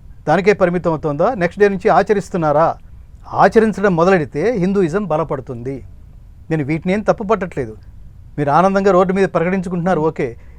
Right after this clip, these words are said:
మనకి ప్రాక్టీసింగ్ హిందూస్ కావాలి, ప్రకటించుకునే హిందూస్ కాదు. పట్టుచీర కట్టుకుని బొట్టు పెట్టుకుంది, ఈవిడ హిందూ అన్నమాట అని అనుకుంటే సరిపోయిందా? హిందూగా ఏం చేస్తున్నావు నువ్వు? ఆడపిల్లలు కూడా చెప్తూ చా-,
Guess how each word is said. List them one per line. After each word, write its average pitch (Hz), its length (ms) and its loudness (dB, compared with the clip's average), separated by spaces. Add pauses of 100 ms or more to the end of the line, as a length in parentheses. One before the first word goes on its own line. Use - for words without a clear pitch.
(320)
మనకి 156 220 0
ప్రాక్టీసింగ్ 220 840 4
హిందూస్ 196 380 0
కావాలి, 165 680 2
ప్రకటించుకునే 196 720 -2
హిందూస్ 175 400 -2
కాదు. 135 500 -6 (360)
పట్టుచీర 170 300 -2
కట్టుకుని 165 300 -4
బొట్టు 151 240 -6
పెట్టుకుంది, 135 460 -8 (220)
ఈవిడ 160 140 -2
హిందూ 160 280 -2
అన్నమాట 139 380 -4
అని 165 400 -4
అనుకుంటే 196 220 -2
సరిపోయిందా? 180 480 0 (120)
హిందూగా 220 300 2
ఏం 202 220 2
చేస్తున్నావు 208 340 -2
నువ్వు? 202 420 -12 (140)
ఆడపిల్లలు 226 500 2
కూడా 226 180 2
చెప్తూ 190 300 -2
చా-, 143 220 -2